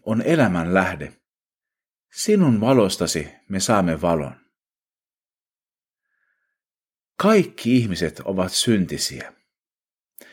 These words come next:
Joskus me yritämme saada itseemme ja myös toisimme ryhtiä.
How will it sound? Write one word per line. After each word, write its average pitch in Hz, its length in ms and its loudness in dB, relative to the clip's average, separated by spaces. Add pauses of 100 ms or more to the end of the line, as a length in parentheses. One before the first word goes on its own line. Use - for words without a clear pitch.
(320)
Joskus 135 420 2
me 135 60 4
yritämme 131 420 2
saada 113 420 2
itseemme 92 800 -2
ja 98 100 -4
myös 147 300 0
toisimme 117 540 2
ryhtiä. 127 720 -2